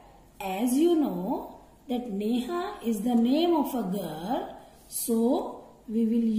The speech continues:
use she in place of Neha. S H E, she. What is here?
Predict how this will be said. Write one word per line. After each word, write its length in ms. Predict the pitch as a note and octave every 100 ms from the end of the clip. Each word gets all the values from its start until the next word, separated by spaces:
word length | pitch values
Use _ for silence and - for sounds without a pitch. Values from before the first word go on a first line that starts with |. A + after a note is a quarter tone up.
| C4+
use 680 | C#4 F#3+ F#3 C4+ G4+ - - - - - - - - - - - - - - - -
she 960 | - - - - E4 B3 G3+ C4 G4 B4+ - - - - - - -
in 260 | B3+ B3+
place 460 | C4 D4 D#4+ D#4+ G#3+
of 500 | D#3+ E3 C#4 G#4 - - - - - - -
Neha. 600 | B3+ D#4 F4 D#4 A2+ - - - - - - - - - - - - - - - - - _ -
S 380 | B3 E4 - -
H 360 | F3+ F3 - - -
E, 580 | G#3 A3+ E4+ A#4 - - -
she. 600 | - - - F4 E3 - - - - - - - - - - - - - - - - - A4 A4+ - A4+ - - A4+ -
What 200 | - G3
is 180 | B3 A#3+
here? 360 | B3 D4+ F4+